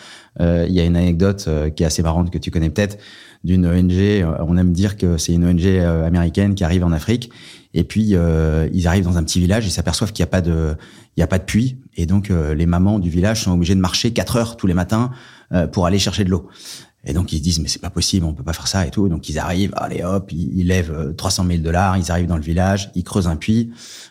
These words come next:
ils sont hyper contents. Et puis, ils reviennent trois ans plus tard.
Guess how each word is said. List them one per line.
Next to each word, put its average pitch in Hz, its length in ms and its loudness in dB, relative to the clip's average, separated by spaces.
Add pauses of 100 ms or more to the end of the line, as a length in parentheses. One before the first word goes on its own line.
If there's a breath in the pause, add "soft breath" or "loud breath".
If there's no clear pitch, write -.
(100)
ils 80 100 -4
sont - 140 0
hyper 85 240 -4
contents. 104 500 0
Et 87 80 -2
puis, - 160 -4
ils 101 60 2
reviennent 104 280 0
trois 98 280 -2
ans 98 80 -2
plus 87 100 -6
tard. 110 300 -6